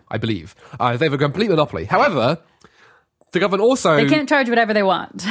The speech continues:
Speaker 2: <laughs> They have to charge some amount that's
Speaker 1: No, the government
Speaker 2: Yeah.
Speaker 1: says, "Sorry, like, you can charge exactly this much and you can make this much profit."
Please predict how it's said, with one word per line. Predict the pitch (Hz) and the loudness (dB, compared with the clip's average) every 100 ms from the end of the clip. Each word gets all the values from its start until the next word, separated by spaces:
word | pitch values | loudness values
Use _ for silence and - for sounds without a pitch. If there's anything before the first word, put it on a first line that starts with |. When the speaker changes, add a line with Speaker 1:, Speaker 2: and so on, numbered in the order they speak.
| - | -10
Speaker 2:
<laughs> | - | -4
They | 226 214 202 196 | 0 2 2 0
have | 226 269 | 0 0
to | 269 | -2
charge | 240 214 202 | 0 0 0
some | 233 202 | 0 0
amount | 190 170 160 | 0 -2 -2
that's | 170 - | -6 -4
Speaker 1:
No, | 165 180 - | 0 0 -2
the | 139 | -2
government | 170 202 175 | 0 0 0
Speaker 2:
Yeah. | 170 | 0
Speaker 1:
says, | 143 | 0
"Sorry, | - 180 139 | 2 2 2
like, | 131 139 | 0 0
you | 202 | 0
can | 202 | 0
charge | 170 165 147 | 2 2 2
exactly | 139 170 262 240 | 0 -2 -2 -2
this | 180 147 - | 0 -2 -2
much | 104 127 - - | -4 -4 -8 -6
and | 147 139 | -4 -2
you | 135 | -2
can | 135 | -2
make | 131 120 | -2 -2
this | 180 | -4
much | 165 147 | -4 -4
profit." | - 120 98 110 | -4 -4 -4 -6